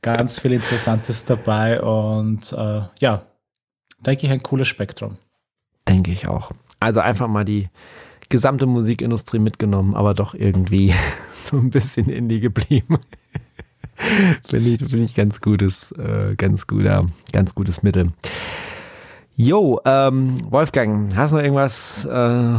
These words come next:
Speaker 2: was, was mal dringend loswerden müssen? Irgendwas Community-mäßiges, irgendwas, was dich beschäftigt? Irgendwas abseits der Platten? Ähm, oder sollen wir die Sendung abbiegen? Was sag, was sagt dein, dein, dein Wolfs-, ähm,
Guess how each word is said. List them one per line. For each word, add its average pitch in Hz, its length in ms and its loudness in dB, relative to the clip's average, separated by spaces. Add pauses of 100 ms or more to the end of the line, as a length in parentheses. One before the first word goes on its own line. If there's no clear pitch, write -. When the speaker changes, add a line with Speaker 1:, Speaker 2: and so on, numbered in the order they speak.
(240)
Speaker 2:
was, 120 320 -2
was 113 200 -2
mal 113 220 2
dringend 120 420 0
loswerden 120 520 2
müssen? 110 580 0
Irgendwas 107 440 0
Community-mäßiges, 107 1200 0
irgendwas, 98 380 0
was - 160 -2
dich - 160 -14
beschäftigt? - 760 -2
Irgendwas 104 380 2
abseits - 400 -2
der 110 120 0
Platten? 107 540 0 (840)
Ähm, 107 580 -4
oder 104 200 -4
sollen 101 160 -4
wir 104 40 -4
die 104 60 -2
Sendung 104 580 -2 (600)
abbiegen? 95 640 2 (100)
Was 107 200 -2
sag, 95 360 2 (200)
was 104 220 -2
sagt 95 320 0
dein, 92 440 4 (120)
dein, 98 300 4
dein 98 260 4
Wolfs-, 104 640 0
ähm, 98 720 0